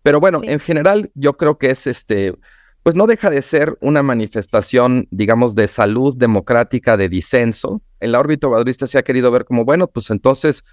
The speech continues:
Speaker 1: ¿dónde está la amenaza a la democracia, no? Si pueden marchar y protestar. Bueno, yo creo que la amenaza a la democracia no se ha visto necesariamente por ahí, sino más por la parte, digamos, de la institucionalidad democrática.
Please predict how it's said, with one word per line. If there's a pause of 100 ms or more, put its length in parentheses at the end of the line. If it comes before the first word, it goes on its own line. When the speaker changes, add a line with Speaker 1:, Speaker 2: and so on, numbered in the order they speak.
(120)
Speaker 1:
¿dónde
está
la
amenaza
a
la
democracia,
no?
Si
pueden (380)
marchar
y
protestar. (280)
Bueno,
yo
creo
que
la
amenaza
a
la
democracia
no
se
ha
visto
necesariamente
por
ahí,
sino
más
por
la
parte, (320)
digamos,
de
la
institucionalidad (240)
democrática.